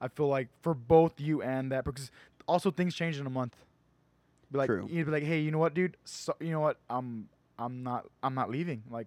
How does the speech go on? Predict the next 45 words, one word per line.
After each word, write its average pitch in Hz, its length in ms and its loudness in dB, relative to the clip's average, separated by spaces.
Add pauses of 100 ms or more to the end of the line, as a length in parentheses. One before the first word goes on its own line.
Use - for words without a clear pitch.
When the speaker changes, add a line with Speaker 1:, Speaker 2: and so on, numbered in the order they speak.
Speaker 1:
you 131 80 -8
know, 127 160 -6
is 160 220 -4
it, 208 120 -10 (120)
is 170 180 -2
it 180 80 4
okay 175 300 2
now? 160 240 4
Is 143 80 0
it 147 80 4
okay 143 220 2
with 127 180 -4
you? 170 220 -6 (840)
Because 131 500 0
it's 139 160 -2
all, 143 100 4
and 165 240 -6
'cause 165 160 -2
in 160 140 0
his 175 180 -2
case, 165 300 0 (340)
he 175 160 -2
needs 175 140 0
to - 20 -10
start 147 200 0
preparing 143 360 -2
as 123 140 -6
well 123 380 0 (280)
to 117 240 -6
start 120 280 -6 (280)
filling 123 280 -4
in 120 120 -6
that 107 180 -4
room 131 440 -2
so 123 120 -8
that 117 100 -2
he 123 60 -6
can 113 100 -12
start 104 240 -8 (360)
fulfilling 120 340 -10
those 107 160 -10
lessons 110 300 -8
for - 120 -14
those 107 100 -10
students. - 360 -12